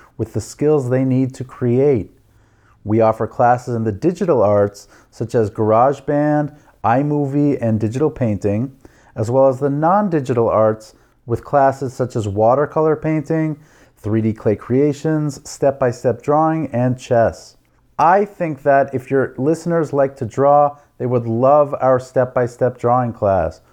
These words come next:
or our watercolors class. In these classes, we learn how to draw or paint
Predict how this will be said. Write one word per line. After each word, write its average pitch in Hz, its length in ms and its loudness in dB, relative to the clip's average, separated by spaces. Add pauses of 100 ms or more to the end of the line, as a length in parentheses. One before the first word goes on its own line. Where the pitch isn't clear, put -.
(180)
or 165 240 2
our 170 160 4
watercolors 151 680 0
class. 87 500 -2 (680)
In 123 240 0
these 196 240 0
classes, 127 580 2
we 123 160 -2
learn 143 300 0
how 139 160 0
to 123 80 0
draw 123 400 2
or 156 160 -2
paint 127 420 -4